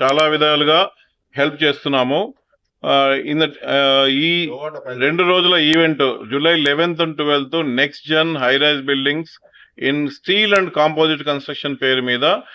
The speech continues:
steel and composite construction లో రెండు రోజుల ఈవెంట్ చేస్తున్నాం. దీనికి all ఇండియా నుంచి ఒక పద్నాలుగు నుంచి పదిహేను మంది స్పీకర్లను వేర్వేరు సబ్జెక్ట్స్ మీద డొమైన్ ఎక్స్‌పర్ట్స్ గా పిలవడం జరుగుతా ఉంది.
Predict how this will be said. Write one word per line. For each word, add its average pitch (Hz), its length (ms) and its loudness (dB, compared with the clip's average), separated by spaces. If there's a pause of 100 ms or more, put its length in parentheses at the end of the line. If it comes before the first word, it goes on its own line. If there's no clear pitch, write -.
(260)
steel 185 300 0
and 180 160 2
composite 156 580 0
construction 139 640 -6
లో 160 120 2
రెండు 139 260 -2
రోజుల 139 260 0
ఈవెంట్ 139 300 0
చేస్తున్నాం. 139 460 -2
దీనికి 147 580 -2 (380)
all 151 300 4
ఇండియా 160 360 2
నుంచి 151 460 -4
ఒక 139 260 -4
పద్నాలుగు 147 480 -2
నుంచి 139 240 -8
పదిహేను 139 400 -2
మంది 127 220 -6
స్పీకర్లను 156 840 -2 (460)
వేర్వేరు 175 500 4
సబ్జెక్ట్స్ 165 520 -4
మీద 156 120 -4
డొమైన్ 160 460 2
ఎక్స్‌పర్ట్స్ 151 460 -4
గా 156 80 2
పిలవడం 147 480 0
జరుగుతా 127 340 0
ఉంది. 139 360 0